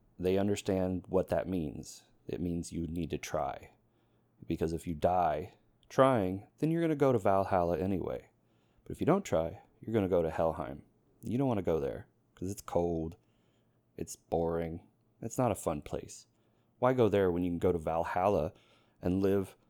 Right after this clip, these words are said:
a thousand lives fighting alongside all the gods? 'Cause that's kinda what Valhalla is. It's kind of a strange place. But anyway, that's what people want to do. Specifically, one scene in the movie, they,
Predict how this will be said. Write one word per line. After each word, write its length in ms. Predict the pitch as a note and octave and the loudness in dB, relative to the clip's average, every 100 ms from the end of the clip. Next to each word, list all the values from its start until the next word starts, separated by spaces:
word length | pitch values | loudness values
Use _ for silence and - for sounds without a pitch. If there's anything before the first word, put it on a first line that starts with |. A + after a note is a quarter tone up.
| _ _ | _ _
a 80 | - | -8
thousand 640 | - B2 A#2+ B2 A#2+ A2 | 4 8 8 8 6 4
lives 360 | G2 F#2 E2 - | 4 2 0 -6
fighting 440 | - F#2 F#2+ G2+ | -2 0 2 2
alongside 640 | F#2 F2+ F#2 F#2+ - E2 D2+ | 2 2 0 0 -2 -2 -2
all 140 | C#2+ | -6
the 80 | D#2 | -8
gods? 560 | - C2 - - - - _ _ | -6 -6 -8 -12 -18 -20 _ _
'Cause 340 | - D2 - - - | -6 -6 -8 -18 -6
that's 200 | D2 - | -6 -4
kinda 240 | - D#2 | -8 -6
what 220 | D2+ D2 - | -6 -6 -6
Valhalla 540 | C2+ - - C2+ B1 | -8 -6 -4 -4 -4
is. 360 | C2+ A1 G#1+ - | -8 -10 -10 -12
It's 300 | - - - _ - | -14 -16 -20 _ -20
kind 240 | - - | -12 -10
of 80 | - | -10
a 20 | |
strange 420 | - - G1+ - | -12 -10 -10 -10
place. 400 | - - - - _ _ | -10 -12 -14 -20 _ _
But 180 | - - _ - - _ | -6 -6 _ -20 -20 _
anyway, 320 | G#3+ G#2 B1+ - _ _ | 2 4 2 -6 _ _
that's 220 | A#2+ - | -4 0
what 160 | - - | -2 0
people 340 | B2 A#2+ G#2+ | -6 -2 -2
want 300 | E2+ - - | 0 -2 -2
to 100 | D2+ | -6
do. 200 | A#1+ - - _ _ | -6 -10 -16 _ _
Specifically, 640 | - - B2+ D#3+ - A#2+ A2 | -8 -4 0 -2 0 0 2
one 300 | G2+ G#2 G#2 | 2 2 2
scene 200 | - G2 | 0 0
in 80 | F#2+ | 2
the 60 | |
movie, 420 | F#2+ F#2 F2 F2 - _ _ _ - | 2 2 2 -2 -8 _ _ _ -2
they, 500 | G2 F2+ F2+ F2 | 4 6 4 2